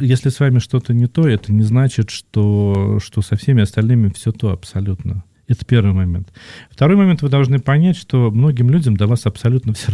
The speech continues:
равно. <laughs> Потому что, потому что если вы сегодня пришли без прически, если вы не успели и так далее, то, ну да, может быть,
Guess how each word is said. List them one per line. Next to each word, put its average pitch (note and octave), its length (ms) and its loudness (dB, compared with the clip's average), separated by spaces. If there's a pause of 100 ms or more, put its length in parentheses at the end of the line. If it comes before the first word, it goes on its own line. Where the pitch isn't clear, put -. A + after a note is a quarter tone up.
равно. G#2 280 0 (340)
<laughs> - 320 -8
Потому - 320 -4
что, - 160 -14 (540)
потому B2 300 2
что - 200 -4
если B2 220 0
вы A#2 80 0
сегодня A2 240 -2
пришли A#2 280 -4
без G#2 160 0
прически, D#3+ 640 -2
если F#2+ 360 -2
вы G2+ 140 0
не G2+ 120 2
успели G#2 380 0
и F#2+ 40 0
так G#2 220 -2
далее, A#2+ 360 2
то, G2 300 -2
ну D3 140 2
да, F3 220 4
может G#2 420 2
быть, G2+ 160 -4